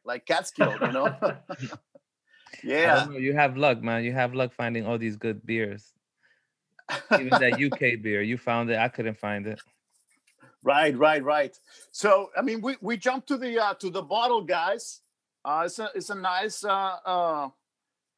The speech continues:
Speaker 1: uh, twelve, twelve ounce beer bottle, and, uh, uh,
Speaker 3: Oh,
Speaker 1: I, I
Speaker 3: yeah.
Speaker 1: like it, man. It has the, the, the goat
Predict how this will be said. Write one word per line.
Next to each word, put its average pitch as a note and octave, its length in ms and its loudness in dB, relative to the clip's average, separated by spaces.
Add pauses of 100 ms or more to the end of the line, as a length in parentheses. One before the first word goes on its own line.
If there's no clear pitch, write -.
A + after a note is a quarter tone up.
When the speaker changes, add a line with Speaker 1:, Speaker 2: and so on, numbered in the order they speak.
Speaker 1:
uh, D3+ 260 -2
twelve, G#3+ 400 2 (300)
twelve G#3 220 0
ounce G#3 380 2
beer G3 440 0
bottle, F#3 460 0 (120)
and, D#3 220 -6
uh, C#3+ 340 0 (160)
uh, C#3+ 220 -4
Speaker 3:
Oh, A#2 80 -12
Speaker 1:
I, C#3+ 120 4
I - 20 -4 (140)
Speaker 3:
yeah. F3 80 0
Speaker 1:
like A#3 280 -2
it, D#3+ 80 -6
man. D#3 160 -6
It D#3+ 120 -4
has F#3+ 180 4
the, A3 240 2
the, D#3+ 240 0
the C3+ 140 -2
goat A3 440 2